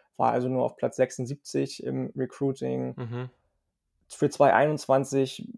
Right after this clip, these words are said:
Speaker 1: hat Demetrius Davis schon wieder decommitted, ist jetzt zu Auburn. Ich, also ich mag Virginia Tech auch. Ich glaube auch, dass die Qualität gegeben ist,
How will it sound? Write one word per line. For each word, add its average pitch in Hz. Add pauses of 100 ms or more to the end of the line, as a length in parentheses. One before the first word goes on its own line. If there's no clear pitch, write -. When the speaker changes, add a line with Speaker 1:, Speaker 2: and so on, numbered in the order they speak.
Speaker 1:
hat 131
Demetrius 135
Davis 131
schon 131
wieder 123
decommitted, 139
ist -
jetzt 123
zu -
Auburn. 123 (920)
Ich, - (520)
also 139
ich 139
mag 147
Virginia 165
Tech 160
auch. 156
Ich 139
glaube 143
auch, 135
dass 139
die 135
Qualität 139
gegeben 143
ist, 170